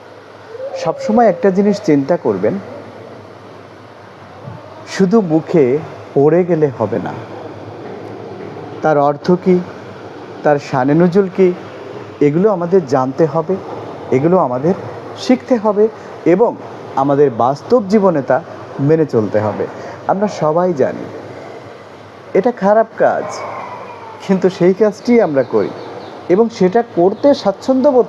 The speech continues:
করি। তাহলে আমাদেরকে কোরআনের মাধ্যমে জানানো হলো এটা খারাপ কাজ,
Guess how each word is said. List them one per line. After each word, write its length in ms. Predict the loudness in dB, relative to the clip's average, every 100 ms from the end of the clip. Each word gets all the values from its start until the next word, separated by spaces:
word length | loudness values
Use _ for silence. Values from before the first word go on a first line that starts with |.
| 2
করি। 160 | 0 0 -8 -14 -14 -12 -12 -10 -10 -8 -2
তাহলে 440 | 0 2 2 2 0 -8 -14 -8 -2
আমাদেরকে 600 | 0 2 2 2 4 4
কোরআনের 500 | 4 4 4 2 2
মাধ্যমে 460 | 0 2 2 2
জানানো 400 | 4 2 2 2
হলো 240 | 4 4 4
এটা 140 | 4
খারাপ 300 | 2 0 0 2
কাজ, 280 | 0 0